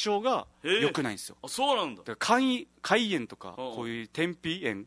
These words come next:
Speaker 2: うんうん。
Speaker 1: みたいなのは、実は体にいいんですよ。
Speaker 2: へえ。
Speaker 1: そう。これを勘違いしないでほしい。だから、
Speaker 2: あ。
Speaker 1: 島マースめちゃくちゃ体にいいんですよ。
Speaker 2: あ、なるほど。
Speaker 1: うん。
Speaker 2: なんか、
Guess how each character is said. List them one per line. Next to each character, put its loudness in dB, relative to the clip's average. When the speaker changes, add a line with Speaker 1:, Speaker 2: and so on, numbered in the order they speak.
Speaker 2:
う -6
ん -4
う -4
ん。 -2
Speaker 1:
み -4
た 6
い 2
な 0
の 2
は、 -4
実 -8
は -8
体 0
に -2
い -4
い -4
ん -12
で -12
す -12
よ。 -20
Speaker 2:
へ -2
え。 -16
Speaker 1:
そ -6
う。 -20
こ -6
れ -2
を -2
勘 -8
違 -4
い -6
し -10
な -4
い -6
で -12
ほ -14
し -12
い。 -20
だ -8
か -2
ら、 2
Speaker 2:
あ。 -6
Speaker 1:
島 -4
マ 2
ー 0
ス -6
め -6
ち -4
ゃ -2
く -12
ち -8
ゃ -8
体 -2
に -6
い -8
い -
ん -10
で -14
す -18
よ。 -20
Speaker 2:
あ、 -12
な -8
る -6
ほ -8
ど。 -10
Speaker 1:
う -12
ん。 -10
Speaker 2:
な -12
ん -12
か、 -14